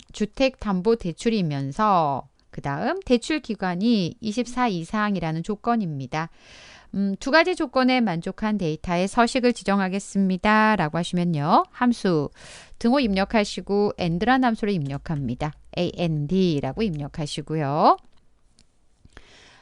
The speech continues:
대출 종류가 있는 씨 사 셀을 클릭하되 클릭하면 절대 참조가 됩니다. C열에 있지만 사, 오, 육, 칠 행에 위치는 달라집니다. 라고요. 에프 사를 한 번, 두 번 누르셔서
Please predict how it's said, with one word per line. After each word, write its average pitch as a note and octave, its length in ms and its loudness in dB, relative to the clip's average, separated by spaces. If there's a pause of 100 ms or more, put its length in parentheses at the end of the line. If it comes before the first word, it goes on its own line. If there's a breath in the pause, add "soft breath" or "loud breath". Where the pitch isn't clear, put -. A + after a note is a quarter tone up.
대출 C#4+ 320 2
종류가 C4+ 420 4
있는 A#3 300 4
씨 D#4 240 2
사 G#3+ 200 2
셀을 A3 300 2
클릭하되 E3 960 2 (200)
클릭하면 D4 580 4
절대 F#3+ 320 2
참조가 E3+ 420 2
됩니다. D3+ 560 2
C열에 A#3 560 4
있지만 F#3 560 0
사, E3 380 -2
오, G#3 240 2
육, C#3+ 200 -4
칠 D4 240 2
행에 D#4 280 2
위치는 G#3 440 2
달라집니다. F3+ 880 4
라고요. D#3+ 460 2 (380 loud breath)
에프 - 240 2
사를 C4 240 4
한 G3+ 260 2
번, G3+ 440 8
두 F3 160 -4
번 F#3 160 2
누르셔서 D#3+ 920 2